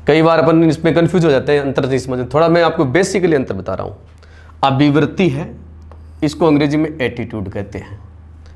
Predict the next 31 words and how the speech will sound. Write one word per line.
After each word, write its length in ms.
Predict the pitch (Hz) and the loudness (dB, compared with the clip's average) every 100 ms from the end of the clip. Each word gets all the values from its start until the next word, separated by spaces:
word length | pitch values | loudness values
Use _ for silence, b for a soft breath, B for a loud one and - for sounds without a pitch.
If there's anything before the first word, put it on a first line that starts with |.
| - | -2
मनोवृत्ति, 600 | 135 151 156 143 143 143 | 2 4 4 2 -2 -4
दृष्टिकोण। 600 | 110 131 - 117 - 117 | -4 -8 -8 -10 -6 -6
किसी 340 | 117 156 160 165 | -2 -2 0 0
के 140 | 170 | 2
प्रति 420 | 170 165 - 165 | 0 -2 2 2
या 80 | 151 | 2
तो 160 | 147 175 | 2 -2
होता 260 | 143 - 143 | -2 -4 -6
है 60 | |
नकारात्मक 800 | 131 117 120 123 123 127 180 - 107 | -6 -4 0 0 -2 -4 -10 -12 -6
या 140 | 123 | -2
होता 220 | 113 - | -2 -2
है 180 | 143 - - - | -6 -6 -18 -20
सकारात्मक। 760 | - - 95 - - - - b b b 127 | -18 -14 -12 -14 -16 -20 -20 b b b 0
ये 220 | 180 185 | 4 4
एक 140 | 185 185 | 2 2
नजरिया 520 | 131 135 180 202 180 | 0 2 2 4 2
है 180 | 175 185 | 2 0
दूसरों 320 | 160 165 160 | -4 -4 -6
के 140 | 156 156 | -4 -6
प्रति, 420 | 127 110 165 214 B B B | -6 -8 -8 -10 B B B
लेकिन 420 | 135 165 165 185 156 | 2 2 2 -2 -2
ये 300 | 139 165 160 | 0 0 -2
ध्यान 440 | 110 113 107 107 | -6 -8 -8 -8
रखना, 500 | 139 151 156 175 - - | -8 -6 -6 -6 -10 -14
ये 220 | 127 143 | -8 -6
पूर्णतः 920 | 135 - 165 185 185 170 151 135 151 - - - - 123 | -6 -4 0 2 0 -2 -4 -4 -8 -10 -16 -20 -10 -6
अर्जित 380 | 117 160 185 | -6 -6 -6
होता 220 | 98 87 - | -8 -12 -18
है। 1600 | - - - - - - - - - - - - - - - 117 | -18 -20 -20 -20 -20 -20 -20 -20 -20 -20 -20 -20 -20 -20 -14 -8
जी, 160 | 117 | -4